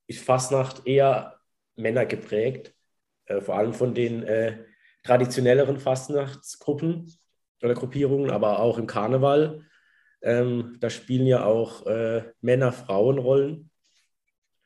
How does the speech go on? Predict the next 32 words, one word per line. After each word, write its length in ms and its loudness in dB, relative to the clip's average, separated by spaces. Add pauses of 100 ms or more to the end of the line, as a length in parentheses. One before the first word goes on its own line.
(360)
Ähm, 480 -2 (280)
wie 140 0
ist 240 0
das? 420 -4
Ähm, 500 2
in 80 -8
Elzach 340 4
ist 120 -2
ja 80 2
so, 160 2
dass 200 0
der 80 -2
Schuttig, 480 -8
äh, 340 0 (220)
ja 480 -2 (120)
von 240 -4
Männern 280 2
gemacht 360 -2
wird 280 -4 (140)
oder 400 -8 (100)
Männer, 520 -8
äh, 100 -10
schuttig 320 -8
sind. 300 -6 (520)
Äh, 400 2 (260)
wird, 240 0
soll 340 4
sich 260 -8
da 140 4
was 200 0
ändern 380 -2
oder 340 -4